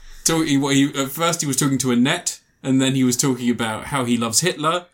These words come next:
and then it cut to Alex Jones, and Alex Jones muttered, and they say, "I'm the crazy one." <laughs> Fuck me, <laughs> the world's blowing up, man. It's gone insane. I mean, what,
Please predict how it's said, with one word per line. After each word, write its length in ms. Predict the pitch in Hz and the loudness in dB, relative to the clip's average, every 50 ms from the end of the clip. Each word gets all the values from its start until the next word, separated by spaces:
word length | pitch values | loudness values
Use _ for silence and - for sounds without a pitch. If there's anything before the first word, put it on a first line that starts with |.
| _ _ _ _ _ _ - | _ _ _ _ _ _ -6
and 180 | 139 135 135 127 | -2 -2 0 0
then 140 | 131 127 127 | 0 0 0
it 120 | 131 - - | -2 -4 -4
cut 160 | 156 139 127 | -6 -4 -2
to 60 | 135 | -2
Alex 240 | 127 123 123 123 123 | 0 0 0 -2 -2
Jones, 320 | - 139 127 123 123 120 123 | 0 0 2 2 2 2 2
and 100 | 123 127 | 0 0
Alex 200 | 127 123 123 - | 0 0 0 -2
Jones 340 | - 123 120 117 113 - | 0 -2 -2 -2 -4 -4
muttered, 540 | - 127 127 127 131 - - 127 120 120 - - _ - _ _ | -2 0 0 0 0 0 -2 -2 -2 -2 -4 -10 _ -20 _ _
and 160 | - 117 123 127 | -4 0 0 2
they 100 | 131 135 | 4 4
say, 200 | - 131 120 120 | 2 2 2 2
"I'm 160 | 123 123 127 | 2 2 2
the 80 | 123 | 2
crazy 360 | 120 - 120 107 113 110 120 117 | 0 0 -2 -2 0 0 -2 -2
one." 220 | 110 110 113 131 | -2 0 0 0
<laughs> 760 | 120 - - - - - - - - - - - - - - 220 214 208 - - 247 220 - - - - 220 - - - - 233 240 226 214 165 - - | 0 -2 -4 -8 -8 -8 -8 -10 -10 -10 -10 -10 -10 -4 0 2 2 2 2 2 4 4 4 2 2 2 2 2 0 -4 -8 -6 -4 -4 -6 -8 -10 -16
Fuck 380 | - - - 196 185 - - - | -18 -8 -2 0 0 2 2 2
me, 480 | 190 196 - - 202 160 147 131 - - | 4 4 4 4 4 2 0 -2 -4 0
<laughs> 40 | |
the 340 | 165 175 170 170 180 170 165 - | 0 0 0 2 0 0 2 2
world's 200 | 180 170 147 - | 2 2 0 -2
blowing 460 | - - 156 156 143 170 151 127 127 | -4 0 2 2 4 4 2 2 0
up, 140 | 131 120 - - - - | 0 0 -2 -4 -4 -4
man. 160 | 151 147 135 | -4 -4 -2
It's 140 | 143 139 135 | -2 -2 -2
gone 180 | - 180 190 240 | -2 -2 -2 0
insane. 540 | 320 - - 277 392 427 370 262 233 214 - - _ _ _ _ _ _ _ _ - - | 0 2 2 2 2 0 -2 -2 -4 -6 -8 -14 _ _ _ _ _ _ _ _ -6 -2
I 80 | 220 | 0
mean, 360 | 269 285 285 269 247 - 202 240 | 2 4 4 4 2 0 -4 -6
what, 220 | 330 349 320 - | -4 -4 -4 -4